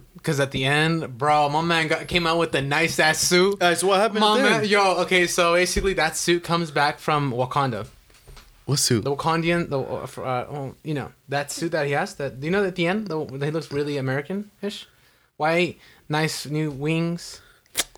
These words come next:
Speaker 2: Let me search this shit up.
Speaker 1: Not his, his original suit.
Speaker 2: Yeah, that's what I'm
Speaker 1: The
Speaker 2: saying. I
Speaker 1: new
Speaker 2: didn't,
Speaker 1: suit.
Speaker 2: I didn't, I didn't finish it.
Speaker 1: Okay, well, point is, he gets a new suit because, um, I forgot her name, but the, but the Wakandian, uh,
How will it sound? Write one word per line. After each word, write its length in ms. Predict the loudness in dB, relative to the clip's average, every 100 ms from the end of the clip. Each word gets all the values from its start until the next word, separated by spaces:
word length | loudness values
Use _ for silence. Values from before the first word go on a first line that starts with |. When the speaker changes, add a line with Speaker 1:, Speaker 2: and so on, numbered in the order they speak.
| -20 -8
Speaker 2:
Let 100 | -6
me 60 | -4
search 260 | -4 -6
this 80 | -8
shit 180 | -8 -10
up. 120 | -14 -14
Speaker 1:
Not 260 | -2 0 2
his, 200 | 0 0
his 220 | 0 0
original 460 | 0 0 0 0 -2
suit. 320 | -4 -8 -2
Speaker 2:
Yeah, 80 | 2
that's 100 | 2
what 60 | 2
I'm 40 |
Speaker 1:
The 60 | 2
Speaker 2:
saying. 240 | 4 4
I 40 |
Speaker 1:
new 80 | 6 4
Speaker 2:
didn't, 100 | 4
Speaker 1:
suit. 200 | 2 2
Speaker 2:
I 120 | 4
didn't, 360 | 4 2 0 0
I 100 | 2
didn't 220 | 4 2
finish 280 | 2 2 0
it. 40 | 2
Speaker 1:
Okay, 180 | 2 0
well, 180 | 0
point 300 | -2 0 2 2
is, 220 | -2 -2
he 80 | 0
gets 240 | 0 2
a 20 |
new 200 | 2 2
suit 420 | 0 2 2 2 -2 -12
because, 580 | -10 -2 2 2 2 -2 -6
um, 600 | 0 0 2 0 -2 -6 -12
I 80 | -12
forgot 240 | -4 -2
her 80 | -2
name, 360 | -2 -4 -4 -4
but 260 | -6 -4
the, 600 | -2 0 0 0 -2 -6 -12 _ _ _ _ _ _ _ _ _ -20 -20 -20 _ _
but 280 | -2 0 0
the 100 | -2
Wakandian, 580 | -4 -2 0 0 -4 -8
uh, 200 | -10